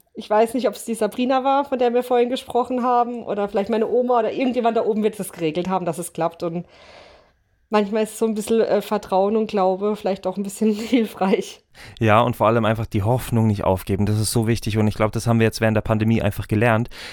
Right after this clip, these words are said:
Speaker 2: Es, also, i-, andersrum, jeder, der jetzt noch Hoffnung hat und immer noch ein bisschen positiv eingestellt hat, ist,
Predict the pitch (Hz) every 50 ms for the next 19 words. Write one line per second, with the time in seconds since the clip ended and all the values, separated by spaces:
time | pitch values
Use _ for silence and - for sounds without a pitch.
0 | - - - - 113 - - - - 113 107 113 107 - - 120 - _ _ -
1 | 123 123 131 135 - - 98 90 90 - 104 107 127 135 131 127 110 113 107 104
2 | 127 139 - - 127 123 - - 127 - - - 113 110 107 - 107 101 - -
3 | - 110 98 - _ 127 135 139 120 127 120 123 120 113 131 - 131 117 - -
4 | 131 131 117 120 107 117 113 - 82 101 107 107 107 - - 98 95 92 90 -
5 | 107 113 120 - _ - 143 156 - -